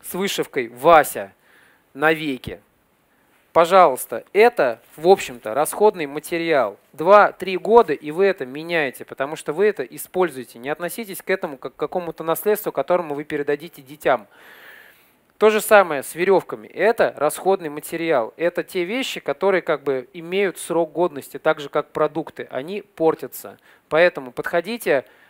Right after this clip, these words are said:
а, к своему снаряжению в этом смысле нормально. Отработала, выкинул, купил новое. От этого зависит ваша жизнь. И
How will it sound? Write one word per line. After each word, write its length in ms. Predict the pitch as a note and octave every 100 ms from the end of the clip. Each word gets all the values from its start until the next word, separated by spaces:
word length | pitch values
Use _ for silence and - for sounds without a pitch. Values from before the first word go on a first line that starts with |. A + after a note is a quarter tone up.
| _ _
а, 320 | C#3+ C#3+ C#3+
к 80 | B2+
своему 340 | - E3 F#3 D#3
снаряжению 880 | D#3 D#3+ E3+ G3+ A3+ F#3+ C#3+ A#2 - _ _ _ _ _ _ _ _ _ _ _ _
в 80 | -
этом 220 | D#3 D#3+
смысле 640 | D3 E3+ F3 - D3 B2 A2+ _ _ _ _ _ _ _ _ _ _ _ _ _ _ _
нормально. 580 | C3+ C#3 D#3 D3+ B2 G2+ _ _ _
Отработала, 760 | - C#3+ F3+ F3+ A3 G3+ B2+ A2+
выкинул, 560 | C3 E3 G3+ D3 A#2 G#2+
купил 340 | - - E3+ D#3
новое. 460 | D3 A#2 G#2+ G2+ _ _ _ _
От 200 | - C#3+
этого 240 | G#3+ G3 C#3
зависит 440 | C#3 D#3+ F3 C#3+
ваша 300 | D3 C#3+ -
жизнь. 460 | C#3+ C#3+ A#2+ A2 G#2 _ - - - _ _
И 800 | - E3 F3 F3 E3+ E3 D#3+ C#3+